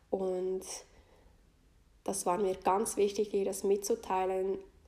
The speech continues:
denn manchmal fühlt man sich ja so, so ein bisschen machtlos, gerade wenn man eben feststellt,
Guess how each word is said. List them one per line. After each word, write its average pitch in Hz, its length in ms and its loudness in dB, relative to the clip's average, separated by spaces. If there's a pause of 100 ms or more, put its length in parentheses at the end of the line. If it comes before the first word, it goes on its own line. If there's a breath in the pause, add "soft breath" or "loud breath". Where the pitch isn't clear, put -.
(320)
denn 185 300 0
manchmal 220 400 0
fühlt 220 260 -4
man 208 140 0
sich - 220 -8
ja 196 200 0
so, 196 560 -2
so - 200 0
ein 202 120 2
bisschen 202 400 2
machtlos, 196 800 0
gerade 190 400 0
wenn 196 140 0
man 196 220 -2
eben 190 220 -2
feststellt, 190 880 -4